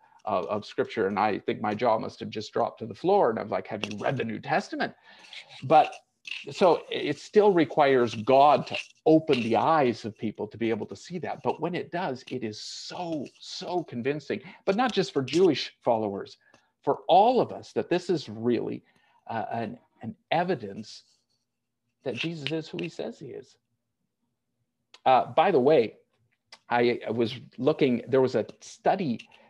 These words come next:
done recently, uh, just in terms of scripture generally. Um, and they, it was a study done by the American Bible Society, along with, uh,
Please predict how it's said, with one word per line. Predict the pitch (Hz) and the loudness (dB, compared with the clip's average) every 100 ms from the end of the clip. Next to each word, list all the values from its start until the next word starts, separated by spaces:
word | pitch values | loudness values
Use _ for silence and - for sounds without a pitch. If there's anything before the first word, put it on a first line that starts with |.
| - | -8
done | 117 117 107 101 | 0 2 0 -2
recently, | 110 110 127 110 107 101 104 _ _ _ _ _ | -4 -4 -8 -8 -8 -8 -10 _ _ _ _ _
uh, | 110 104 104 | -2 0 -2
just | 113 165 - | 0 0 0
in | 120 | -2
terms | - 123 117 | 0 -2 -2
of | |
scripture | - - 160 - 113 98 | -8 -4 -4 -2 -6 -6
generally. | 104 123 135 185 135 107 - - - - - _ | -6 0 2 4 0 0 -6 -10 -20 -20 -20 _
Um, | 101 107 101 - _ - _ _ | 2 2 2 -2 _ -20 _ _
and | 123 127 123 117 - - | -2 0 0 -2 -6 0
they, | 131 127 | 4 6
it | 120 | 4
was | 127 131 | 2 -2
a | |
study | - 214 247 | -2 0 2
done | 196 135 123 120 | 0 2 2 4
by | 117 113 | 4 4
the | 110 117 | 2 -2
American | 110 135 151 117 | 0 -2 -2 -2
Bible | 110 127 165 | 0 0 -2
Society, | - 160 - 143 143 143 139 143 _ _ _ _ | -6 -10 -4 -2 -2 -4 -8 -10 _ _ _ _
along | 113 117 117 127 131 107 | 0 2 0 0 0 2
with, | 113 113 - _ _ - | 2 2 -6 _ _ -2
uh, | 104 104 104 | 0 0 -2